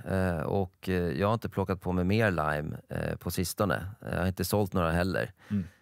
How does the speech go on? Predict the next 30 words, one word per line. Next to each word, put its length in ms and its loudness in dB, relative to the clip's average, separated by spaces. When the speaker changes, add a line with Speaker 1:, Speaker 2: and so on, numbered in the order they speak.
Speaker 2:
Eh, 440 0
men 420 4
om, 260 2
om, 220 0
värdering 680 6
i 40 4
sig 540 2
är 40 4
ju 520 2
aldrig 360 4
något 160 2
som 100 0
får 160 0
en 60 2
aktie 280 -2
på 100 -6
fall. 400 2
Utan 480 2
så 140 -4
länge 240 4
man 160 4
levererar 580 4
så 140 -4
kommer 240 0
inte 460 -2
kursen 400 0
gå 100 2
dåligt. 680 2
Speaker 1:
Nej. 180 -2
Speaker 2:
Sen, 340 2